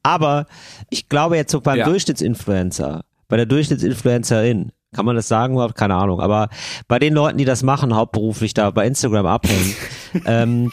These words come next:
Speaker 1: da gibt es dann irgendwann nämlich kein, ich glaube nicht mehr wie bei uns, so, also so wirkt es zumindest, so ein Modus, also wir sind ja jetzt, sag ich mal, so zwanzig Prozent
Speaker 2: Ja.
Speaker 1: angeknipster, ne? Mindestens. Also,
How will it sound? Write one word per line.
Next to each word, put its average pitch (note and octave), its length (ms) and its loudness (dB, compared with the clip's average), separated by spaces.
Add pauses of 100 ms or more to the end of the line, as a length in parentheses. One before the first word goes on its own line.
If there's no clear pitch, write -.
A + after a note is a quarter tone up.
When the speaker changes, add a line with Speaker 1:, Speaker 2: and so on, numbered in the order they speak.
Speaker 1:
da B2+ 180 2
gibt D#3+ 220 -2
es E3 120 -2
dann C#3+ 160 2
irgendwann D3+ 440 2
nämlich C#3+ 320 0
kein, F3 540 2 (400)
ich - 120 -6
glaube F3 320 2
nicht F#3+ 220 0
mehr F#3 160 0
wie D3+ 60 -4
bei C#3+ 160 0
uns, E3 640 -2 (140)
so, C3 160 2
also C3 420 0
so B2 140 0
wirkt E3 240 0
es - 120 -2
zumindest, G#2 580 -2 (340)
so B2+ 140 0
ein B2 80 0
Modus, D#3+ 460 2
also C3 200 0
wir C#3 80 0
sind E3 160 0
ja F3+ 80 2
jetzt, D#3 140 -2
sag D3 180 2
ich C3+ 100 -2
mal, C#3+ 140 0
so B2+ 100 -2
zwanzig D3+ 460 -2
Prozent C#3 400 -2
Speaker 2:
Ja. C3 60 2
Speaker 1:
angeknipster, A2 760 -2
ne? B2+ 220 -2 (320)
Mindestens. - 640 -4 (100)
Also, B2+ 260 2